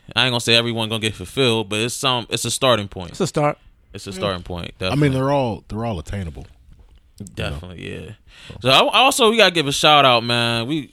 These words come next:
Speaker 1: we haven't, we've been missing on shout outs. You know, we gotta definitely give a shout out to people that's listening overseas. I mean, we, <laughs> we don't know who you are, but, you know,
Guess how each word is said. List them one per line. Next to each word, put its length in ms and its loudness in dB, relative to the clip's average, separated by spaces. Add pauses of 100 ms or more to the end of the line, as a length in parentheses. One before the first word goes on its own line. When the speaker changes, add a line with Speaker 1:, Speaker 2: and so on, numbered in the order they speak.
Speaker 1:
we 160 -6
haven't, 260 -2
we've 140 -10
been 120 -8
missing 240 -6
on 160 -6
shout 280 -2
outs. 260 -4
You 80 -12
know, 340 -10 (1200)
we 80 -12
gotta 440 -2 (180)
definitely 340 -2
give 120 -6
a 60 -6
shout 260 -4
out 200 -4
to 100 -6
people 280 -6
that's 140 -6
listening 300 -8
overseas. 680 -12 (1080)
I 40 -8
mean, 160 -2
we, 360 4 (260)
<laughs> 280 -2
we 80 6
don't 140 6
know 120 6
who 120 8
you 220 4
are, 320 6
but, 320 0 (260)
you 160 -4
know, 360 4